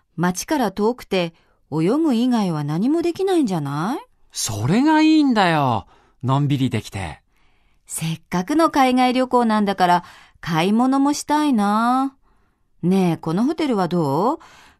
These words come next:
Speaker 1: 街の中心にあって、ショッピングが楽しめるって。
Speaker 2: でも、それじゃ日本と変わらないじゃないか。あ、こっちは海でも泳げるし、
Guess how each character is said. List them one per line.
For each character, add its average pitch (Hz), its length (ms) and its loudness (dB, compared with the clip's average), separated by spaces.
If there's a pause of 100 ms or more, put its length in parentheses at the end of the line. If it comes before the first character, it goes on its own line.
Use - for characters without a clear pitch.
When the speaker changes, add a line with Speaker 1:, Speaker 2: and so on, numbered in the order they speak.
(120)
Speaker 1:
街 214 240 0
の 240 100 2
中 220 160 -2
心 214 220 -2
に 214 100 2
あ 202 40 0
っ 208 100 -6
て、 - 240 -6 (160)
シ - 180 -4
ョ 233 40 2
ッ 220 80 -4
ピ 190 180 -4
ン 170 60 0
グ 147 100 -2
が 131 140 -4
楽 190 240 -2
し 247 100 -4
め 269 100 0
る 240 60 -2
っ 226 60 -6
て。 - 340 -4 (640)
Speaker 2:
で 185 220 0
も、 175 320 2 (280)
そ - 200 -8
れ 170 80 0
じ 214 100 0
ゃ 196 80 4
日 151 180 2
本 247 200 2
と 220 120 0
変 120 200 -4
わ 165 80 2
ら 240 80 0
な 277 140 2
い 226 40 0
じ 196 60 -2
ゃ 165 40 2
な 139 120 0
い 120 80 -4
か。 92 420 -4 (720)
あ、 - 180 2 (460)
こ 233 140 0
っ - 20 -12
ち - 120 -2
は 226 200 4 (280)
海 254 220 2
で 202 100 2
も 156 220 2
泳 175 80 2
げ 190 120 2
る 143 40 0
し、 143 380 -2